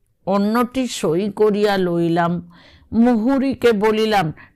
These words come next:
"টাকা দেখে নাও।" ভজু চাকর আসিয়া বলিল, "বাবু, বাজারের টাকা।" "দাদার কাছে নিগে যা, তিনি বাড়ি নেই,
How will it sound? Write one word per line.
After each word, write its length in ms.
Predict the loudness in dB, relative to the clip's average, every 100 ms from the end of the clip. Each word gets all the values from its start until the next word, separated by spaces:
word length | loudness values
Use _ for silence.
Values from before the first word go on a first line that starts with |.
| _ 0
"টাকা 440 | 2 2 0 2
দেখে 460 | 2 0 0 -2 0
নাও।" 360 | 0 -2 -4 -10 _ _ _ _ _ -4
ভজু 480 | 2 2 2 0 0
চাকর 480 | 0 0 2 0 2
আসিয়া 600 | 0 0 0 -2 0 2
বলিল, 480 | 0 0 0 0 -2 -10 -20 _ -4
"বাবু, 760 | 2 2 2 0 0 -2 -2 -8 -6
বাজারের 800 | 0 2 2 2 0 2 0 -2 -4
টাকা।" 400 | 0 0 0 -8 -8 _ _ _ -20 _ _ _ -2
"দাদার 760 | 0 2 2 2 0 0 0
কাছে 420 | 0 0 0 0
নিগে 460 | 2 2 2 2 2
যা, 280 | 0 -2 -6 _ _ _ _ _ _ -2
তিনি 340 | 0 2 2
বাড়ি 480 | 0 2 2 0 0
নেই, 320 | 0 -2 -4